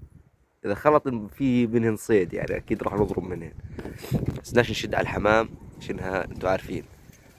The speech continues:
مبركة. وش مهرزة؟ وش مهرزة؟ لسه، لسه الأيام جاية والصيد جاي. تزهقوا إن شاء الله إشي اسمه صيد. إن شاء الله.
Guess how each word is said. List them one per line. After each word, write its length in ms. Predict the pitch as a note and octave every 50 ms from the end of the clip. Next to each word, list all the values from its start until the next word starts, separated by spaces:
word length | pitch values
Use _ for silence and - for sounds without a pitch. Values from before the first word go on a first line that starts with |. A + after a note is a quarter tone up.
| - - - - - - - - - - - - - - - - - - - - -
مبركة. 720 | F#2 F#2 A2 A2 - - G#2+ G2+ G2 - A2+ A2+ A2 - - - - - - _ _ _ _ _ _ _ _ _ _ - - - - - - - _ - - - - - -
وش 160 | C3 - C3+
مهرزة؟ 500 | C#3 C3+ B2+ A#2+ A#2 A2+ - - - - - - - - - - - - - - - - - - - - - - - - - - - - - _ -
وش 140 | - -
مهرزة؟ 320 | A#2+ A#2+ A2+ A2 G#2 F2+ F#2
لسه، 280 | G2+ G2+ - - -
لسه 280 | G#2 G2+ - - - F#2
الأيام 420 | F#2 F#2 F#2 G2+ G2+ G2 F2+ F2
جاية 340 | E2+ G2+ G2+ F#2+ F#2 F#2+ F#2+
والصيد 480 | F#2 F2 - - - G#2 G#2 F#2+ F2 E2
جاي. 680 | F2+ G2 G2 G2 F#2+ F#2 F2+ E2 - - - - - - - - - - - - - - - - _ _ _ _ _ _ _ - - - - - - -
تزهقوا 360 | A2+ G#2+ G2+ G2+ G2+ F#2+ G2+
إن 40 | F#2+
شاء 180 | - G#2 G2+
الله 140 | G2 F#2 G2
إشي 120 | G2+ - G2+
اسمه 220 | - - F#2+ F#2+
صيد. 260 | - - G2 F2+ D2+ - - _ _ _ _ _ _ _ - - -
إن 60 | -
شاء 340 | - - G2+ G2 - - F#2+
الله. 240 | F2 E2 E2+ E2+